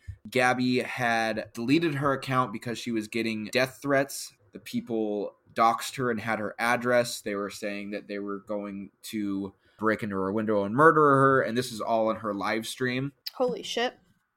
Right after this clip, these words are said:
Speaker 1: And so he was addressing this and saying that him and her have different political opinions and different opinions pretty much on everything, but she is a, a good person and she doesn't deserve this. And then he threw out a word that I hadn't heard yet, and he said,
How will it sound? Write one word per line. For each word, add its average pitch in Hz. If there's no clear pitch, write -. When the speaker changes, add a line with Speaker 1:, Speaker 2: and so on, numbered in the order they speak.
Speaker 1:
And 135
so 123
he 190
was 208
addressing 131
this 120
and 117
saying 123
that 110
him 127
and 120
her 117
have 107
different 120
political 120
opinions 123
and 107
different 107
opinions 113
pretty 117
much 110
on 98
everything, 135
but 110
she 113
is 113
a, 104
a 98
good 101
person 123
and 104
she 104
doesn't 104
deserve 117
this. 117
And 110
then 123
he 117
threw 135
out 123
a 120
word 120
that 101
I 104
hadn't 120
heard 151
yet, 101
and 101
he 104
said, 101